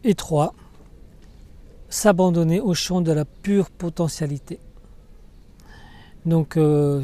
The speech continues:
c'est-à-dire combiner l'intention concentrée et détachement du résultat final.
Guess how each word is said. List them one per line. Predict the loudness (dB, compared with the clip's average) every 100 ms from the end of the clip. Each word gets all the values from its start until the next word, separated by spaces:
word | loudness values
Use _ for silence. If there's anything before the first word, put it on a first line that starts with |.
| -6
c'est-à-dire | -10 -10 -2 0 2 0 -2
combiner | 0 2 2 2
l'intention | 2 0 -2 -2 -4
concentrée | -4 -4 -4 -6 -4 -6 -4 -4
et | -4
détachement | -2 -2 -2 -4 -8 -6 -4 -4
du | -4
résultat | -4 -4 -6 -8 -8
final. | -6 -8 -10